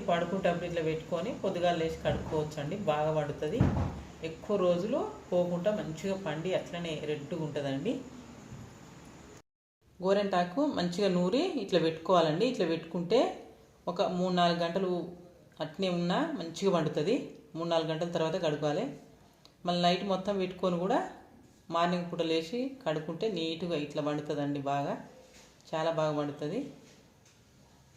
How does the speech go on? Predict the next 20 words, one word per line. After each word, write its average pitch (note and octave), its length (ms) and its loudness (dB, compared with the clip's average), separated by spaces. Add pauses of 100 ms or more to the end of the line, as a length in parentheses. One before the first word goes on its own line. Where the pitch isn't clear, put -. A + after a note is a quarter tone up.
(560)
గోరింటాకు A3 520 8
అయితే F#3 180 6 (100)
ముదురాకు G3 420 6
అసలు F3 240 0
తెచ్చుకోవద్దు, D#3 520 0 (100)
ముదురాకు F3 360 4
తెస్తే D#3+ 320 -4
మంచిగా D#3 300 0
వండదు. C#3+ 300 2 (3500)
గోరింటాకు F#3+ 480 4
ఇట్లా D#3+ 200 -2
పెట్టుకోండి E3 540 0 (340)
మంచిగా. D#3+ 300 0
ఆషాఢ D#3 260 2 (100)
మాసంలో D3 360 -2
అయినా, D3+ 240 0
శ్రావణ D3+ 340 2
మాసంలో C#3+ 300 -2
అయినా, D3 120 0 (140)
పండగలప్పుడైనా, C#3+ 800 0